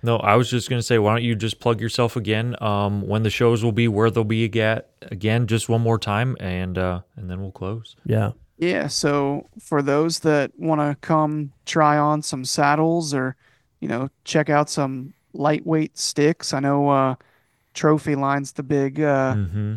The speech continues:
Speaker 3: rage this year. They
Speaker 1: Yeah.
Speaker 3: came out with their Hyperlight sticks and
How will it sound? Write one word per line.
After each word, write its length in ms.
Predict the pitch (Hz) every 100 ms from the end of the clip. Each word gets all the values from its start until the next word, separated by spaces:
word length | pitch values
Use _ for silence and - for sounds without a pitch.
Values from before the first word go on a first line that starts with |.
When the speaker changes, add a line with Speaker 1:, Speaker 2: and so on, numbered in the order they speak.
| 110
Speaker 3:
rage 420 | 147 147 165 151
this 300 | 135 139 -
year. 240 | 147 135 131
They 160 | 139
Speaker 1:
Yeah. 120 | 95 95
Speaker 3:
came 180 | 139
out 220 | 135 135 -
with 180 | 151 -
their 320 | 147 139 135 _ _ _ -
Hyperlight 600 | 156 156 160 156 156 -
sticks 520 | - 160 156 156 -
and 100 | 104